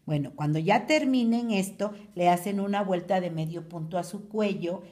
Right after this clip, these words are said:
para recoger un poquito si ustedes quieren.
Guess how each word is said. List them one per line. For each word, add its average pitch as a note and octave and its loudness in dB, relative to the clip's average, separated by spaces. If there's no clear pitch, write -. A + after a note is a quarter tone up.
para D3+ 0
recoger D#3+ -6
un F3+ -2
poquito F#3+ -10
si F#3 -12
ustedes D#3 -6
quieren. G3 -2